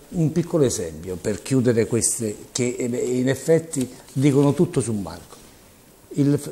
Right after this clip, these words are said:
adesso si stanno sciacquando la bocca qualcuno che il finanziamento pubblico, noi abbiamo fatto un referendum sul finanziamento pubblico che poi i, la classe politica ha trasformato in,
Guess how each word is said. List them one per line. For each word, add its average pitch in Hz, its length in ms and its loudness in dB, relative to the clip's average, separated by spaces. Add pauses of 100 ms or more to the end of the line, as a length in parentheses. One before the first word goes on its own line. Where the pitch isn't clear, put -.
(160)
adesso 147 420 0
si 131 80 0
stanno 135 240 -2
sciacquando 131 420 -4
la 127 100 0
bocca 139 340 -2
qualcuno 113 500 -4
che 98 80 -6
il 104 100 -4
finanziamento 117 640 -4
pubblico, 104 380 -6
noi 113 100 -4
abbiamo 110 200 -2
fatto 107 200 -6
un 101 60 -6
referendum 104 400 -2
sul 90 160 -12
finanziamento 101 540 -8
pubblico 95 420 -10 (220)
che 101 120 -8
poi 107 340 0 (340)
i, 98 420 -4
la 107 120 0
classe 113 360 2
politica 95 460 -4
ha - 20 -6
trasformato 95 640 -8
in, 90 200 -10